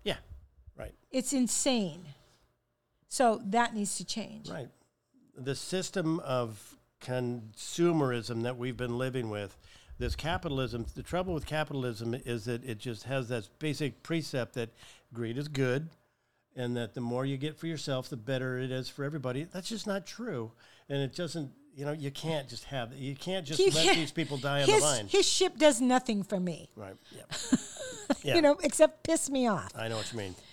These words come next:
Speaker 2: It's, it's, and, and,
Speaker 1: Yeah.
Speaker 2: and they can cry, "Oh, we give to all these charities."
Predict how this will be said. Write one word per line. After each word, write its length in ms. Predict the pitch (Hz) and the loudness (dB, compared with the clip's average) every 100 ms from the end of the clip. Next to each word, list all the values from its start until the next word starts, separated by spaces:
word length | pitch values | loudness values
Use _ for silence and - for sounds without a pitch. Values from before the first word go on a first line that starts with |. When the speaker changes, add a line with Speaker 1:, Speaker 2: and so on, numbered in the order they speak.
| - _ | -20 _
Speaker 2:
It's, 240 | 370 - 440 - _ | 2 2 2 -6 _
it's, 380 | 285 302 - - _ _ _ _ 277 | 2 2 0 -6 _ _ _ _ -4
and, 180 | 269 - | -4 -4
and, 260 | 254 254 254 | -2 -2 -2
Speaker 1:
Yeah. 60 | |
Speaker 2:
and 100 | 262 | 0
they 120 | 262 277 | 0 0
can 180 | 285 | -2
cry, 220 | 247 254 233 | 0 -2 2
"Oh, 220 | 233 240 | 2 4
we 100 | 247 | 2
give 220 | 220 240 | 0 -2
to 100 | 247 | 0
all 140 | 226 226 | 0 0
these 180 | 233 - | -2 -2
charities." 540 | 240 220 208 190 | -4 -4 -4 -4